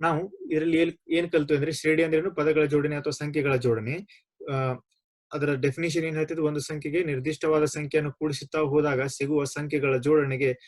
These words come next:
ನಾವು ಸಮಾಂತರ ಶ್ರೇಣಿ ಎಂದು ಕರೆಯುತ್ತೇವೆ. ಆದ್ದರಿಂದ ಇದು ಸಮಾಂತರ ಶ್ರೇಣಿ ಅಲ್ಲ, ಇದು ಸಮಾಂತರ ಶ್ರೇಣಿ ಹೌದು. ಏಕೆಂದ್ರೆ ಇಲ್ಲಿ ನಾವು ಐದು, ಐದು, ಐದು, ಐದು ಒಂದೇ ಸಂಖ್ಯೆಯನ್ನ, ನಿರ್ದಿಷ್ಟವಾಗಿ ಒಂದೇ ಸಂಖ್ಯೆಯನ್ನ ಜೋಡಣೆ ಮಾಡತ್ತೇನೆ. ಅದ್ರಲ್ಲಿ ಐದು, ಐದು, ಆದ್ರೆ ಇಲ್ಲಿ ಏನಾಯ್ತು? ಹತ್ತಾಗಿದೆ. ಇಲ್ಲಿ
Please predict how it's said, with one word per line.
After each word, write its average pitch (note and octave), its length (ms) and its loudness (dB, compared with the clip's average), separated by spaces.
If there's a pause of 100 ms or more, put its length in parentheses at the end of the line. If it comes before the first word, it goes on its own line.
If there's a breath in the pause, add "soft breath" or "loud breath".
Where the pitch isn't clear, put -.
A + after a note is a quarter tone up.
(180 soft breath)
ನಾವು C3+ 260 -2 (180 soft breath)
ಸಮಾಂತರ D3 400 -2
ಶ್ರೇಣಿ C#3 320 0
ಎಂದು E3 320 2 (180 soft breath)
ಕರೆಯುತ್ತೇವೆ. B2+ 600 0 (220)
ಆದ್ದರಿಂದ C3+ 340 -2
ಇದು C3 180 0
ಸಮಾಂತರ C#3 420 -4
ಶ್ರೇಣಿ C3+ 340 0
ಅಲ್ಲ, C#3 180 -2
ಇದು C3 180 0
ಸಮಾಂತರ B2+ 360 -4
ಶ್ರೇಣಿ B2+ 260 -2
ಹೌದು. C3+ 300 2
ಏಕೆಂದ್ರೆ C3+ 400 2
ಇಲ್ಲಿ C3+ 140 0
ನಾವು C#3 240 -6
ಐದು, C#3 400 0
ಐದು, C#3 360 -2
ಐದು, C3+ 380 -2
ಐದು B2 160 2
ಒಂದೇ C#3+ 220 0
ಸಂಖ್ಯೆಯನ್ನ, D3 400 0
ನಿರ್ದಿಷ್ಟವಾಗಿ C#3 460 -2
ಒಂದೇ D3 160 0
ಸಂಖ್ಯೆಯನ್ನ D#3 360 -4
ಜೋಡಣೆ D3 240 2
ಮಾಡತ್ತೇನೆ. C3+ 680 -6
ಅದ್ರಲ್ಲಿ C3 260 4
ಐದು, D#3 540 6
ಐದು, C#3 240 6
ಆದ್ರೆ C3 180 2
ಇಲ್ಲಿ C3 160 2
ಏನಾಯ್ತು? C3+ 380 -2 (380)
ಹತ್ತಾಗಿದೆ. A#2+ 420 -2
ಇಲ್ಲಿ C3+ 420 -4